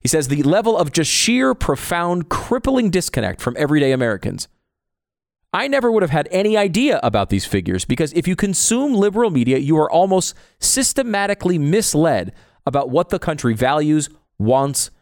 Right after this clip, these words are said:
and prioritizes." And he links to some, some polls that you might be familiar with, honestly. You might be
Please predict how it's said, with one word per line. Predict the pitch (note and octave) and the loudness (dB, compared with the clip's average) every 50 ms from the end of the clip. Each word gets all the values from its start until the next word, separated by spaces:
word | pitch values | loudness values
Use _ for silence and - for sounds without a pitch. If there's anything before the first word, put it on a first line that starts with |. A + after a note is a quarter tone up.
| _ _ _ - | _ _ _ -6
and | B2 A#2 G#2+ | -4 -4 -4
prioritizes." | - A#2 A2+ A2 A2 G#2+ G2+ - F#2+ F2 F2+ - - - - - - - _ _ _ _ _ _ _ _ _ - | -2 -2 0 2 2 2 2 2 0 -2 -2 -4 -6 -8 -10 -10 -12 -16 _ _ _ _ _ _ _ _ _ -4
And | D3 D3+ | -2 0
he | D3 | 2
links | D#3+ F#3+ A3 B3 - - - | 2 2 0 0 -2 -4 -4
to | - F3+ | -4 -4
some, | E3 - - D#3 D3+ D3+ D3+ D3+ D3 D3+ - _ _ _ _ _ _ _ - | -2 -2 -2 -2 -2 -2 -4 -4 -8 -10 -12 _ _ _ _ _ _ _ -6
some | - - D#3 D#3+ - | -4 -4 -2 -2 -2
polls | - F#3+ E3+ B2+ G#2+ - | -2 -2 -2 -2 -2 -2
that | - B2+ - - - _ _ - | -4 -6 -6 -8 -16 _ _ -18
you | C#3+ A3 A#3 D4+ F4 | -10 -2 0 0 2
might | F4 E4+ D4 G#3+ | 2 2 0 0
be | - B3+ G3+ | 0 -2 -2
familiar | - A#3 A3 A3+ A#3 A#3+ A3+ F#3+ | 0 0 0 0 2 2 2 2
with, | C3 G2+ G#2 | 0 0 0
honestly. | G2 F2+ E2+ - - - E2+ - - _ _ _ _ _ _ _ _ _ _ _ _ _ _ _ _ _ _ _ _ _ _ _ _ _ _ | -2 -4 -4 -6 -8 -8 -10 -12 -14 _ _ _ _ _ _ _ _ _ _ _ _ _ _ _ _ _ _ _ _ _ _ _ _ _ _
You | C3+ D#3 A3+ D4 D#4 | 0 2 2 2 2
might | C#4+ C#4 B3+ A3 - | 2 2 0 0 0
be | - F3+ F3+ F3 F3 E3+ D#3+ E3 G#3 - | 0 0 2 2 2 0 -2 -4 -8 -14